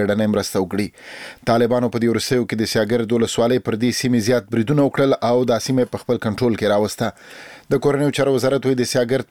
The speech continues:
په جګړه کې تر اوسه دوه ویشت وسلوال او درې افغان سرتیري وژل شوي دي. دا وزارت وایي، د فندقستان سیمې د بشپړې تصفیې لپاره به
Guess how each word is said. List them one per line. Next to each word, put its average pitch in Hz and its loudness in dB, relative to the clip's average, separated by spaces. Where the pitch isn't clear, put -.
په 127 2
جګړه 120 2
کې 123 -2
تر 113 0
اوسه 117 0
دوه 135 4
ویشت - -2
وسلوال 127 2
او 113 2
درې 113 0
افغان 117 -2
سرتیري 110 0
وژل 101 -2
شوي 104 0
دي. 104 2
دا 107 4
وزارت 107 0
وایي، 120 2
د - -6
فندقستان 113 -2
سیمې 120 2
د 107 0
بشپړې 113 -2
تصفیې 127 -2
لپاره 131 2
به 143 2